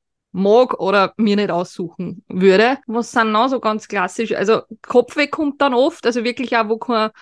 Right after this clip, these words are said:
kein Medikament oder irgendwie eine Kopfschmerztablette hilft. Und das sind halt alles in Wirklichkeit Anzeichen, dass der Körper zu wenig mit Sauerstoff versorgt wird, weil wir wissen ja, dass Eisen im Blut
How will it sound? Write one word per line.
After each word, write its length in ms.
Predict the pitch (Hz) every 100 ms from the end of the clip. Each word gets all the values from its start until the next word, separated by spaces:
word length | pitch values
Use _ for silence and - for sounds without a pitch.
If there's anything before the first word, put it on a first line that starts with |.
| _ _
kein 160 | - 220
Medikament 640 | 214 214 220 185 226 247
oder 120 | 240
irgendwie 280 | 214 208 208
eine 60 | 214
Kopfschmerztablette 1300 | 226 226 254 247 247 - - 254 233 220 - 240 - -
hilft. 440 | - 262 339 - - _ - _
Und 240 | - 233 247
das 140 | 247
sind 200 | - 247
halt 140 | 262 220
alles 240 | 202 240
in 140 | 262
Wirklichkeit 520 | 240 240 269 - 269 226
Anzeichen, 680 | 190 202 - 220 233 240
dass 180 | 226 226
der 120 | 247
Körper 520 | 240 214 190 196 240 240 - _ _ _ _ _ -
zu 120 | 196
wenig 380 | 226 254 254 -
mit 160 | 247
Sauerstoff 640 | 240 220 - - 170 _ _
versorgt 500 | - 190 - 175 -
wird, 160 | 185 185
weil 140 | 208
wir 140 | 208 202
wissen 360 | 233 - 233
ja, 180 | 214 208
dass 260 | 220 190 -
Eisen 520 | 185 180 202 240 233 _ -
im 260 | 240 247
Blut 340 | 240 226 247